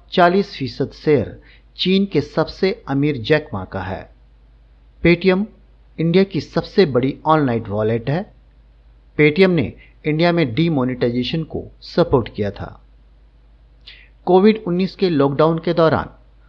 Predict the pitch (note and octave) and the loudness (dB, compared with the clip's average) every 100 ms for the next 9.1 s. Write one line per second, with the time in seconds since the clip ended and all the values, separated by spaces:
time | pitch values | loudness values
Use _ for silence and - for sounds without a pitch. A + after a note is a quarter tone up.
0 | _ - - F3+ F3 G#3 F3 D3+ D#3 C3 | _ -14 0 0 4 2 2 0 0 0
1 | D2+ - _ _ _ - G3+ - D3 - | -2 -10 _ _ _ -2 -2 2 0 0
2 | - - _ _ _ _ _ - D#3+ F#3 | -6 -20 _ _ _ _ _ -6 2 4
3 | G3 F#3 - E3+ - E3 A#2 C#3 C#3+ D#3 | 4 2 -2 -4 -2 -4 2 4 6 4
4 | A2 G2+ G2+ G2+ F#2 G2+ E2+ - _ _ | 4 2 2 0 -2 -6 -10 -16 _ _
5 | _ _ _ _ _ _ - E3+ F#3+ - | _ _ _ _ _ _ -2 0 0 0
6 | E3+ E3+ - - _ - D#3 D3+ E3+ - | -2 -2 -10 -20 _ 0 2 4 0 0
7 | D3 D3 C3+ G#2 - F2+ E2 - - _ | 0 0 0 -2 -6 -10 -10 -12 -16 _
8 | _ _ - - - F3+ - G#3 F#3+ F3 | _ _ -20 -20 -6 -6 0 2 4 4
9 | C3+ | 4